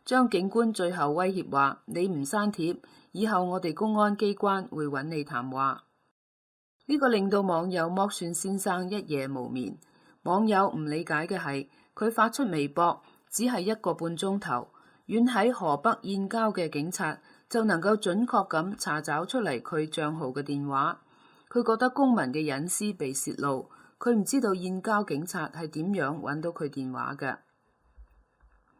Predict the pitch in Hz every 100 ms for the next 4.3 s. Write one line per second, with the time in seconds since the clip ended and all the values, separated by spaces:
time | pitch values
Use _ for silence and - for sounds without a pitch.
0 | _ _ _ _ _ _ - 196 185 160
1 | 156 156 160 185 160 165 - 143 139 147
2 | 151 165 185 175 143 - _ _ - 190
3 | 240 - 175 202 214 185 202 175 127 127
4 | 156 156